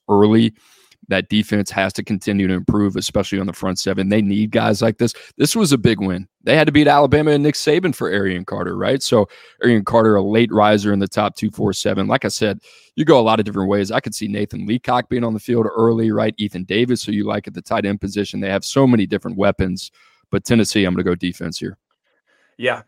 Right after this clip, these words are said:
Speaker 2: I had Arion Carter written down, and we didn't compare notes before the podcast, so there might be some, some overlap. That's why I try to get a,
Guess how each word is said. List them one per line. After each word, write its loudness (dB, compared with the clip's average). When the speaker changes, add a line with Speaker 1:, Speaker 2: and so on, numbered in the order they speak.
Speaker 2:
I 2
had 0
Arion -4
Carter -4
written -6
down, -2
and -16
we -10
didn't -6
compare -6
notes -4
before -12
the -12
podcast, -8
so -10
there -6
might -6
be -12
some, -10
some -14
overlap. -4
That's -8
why -4
I -6
try -8
to -8
get -10
a, -12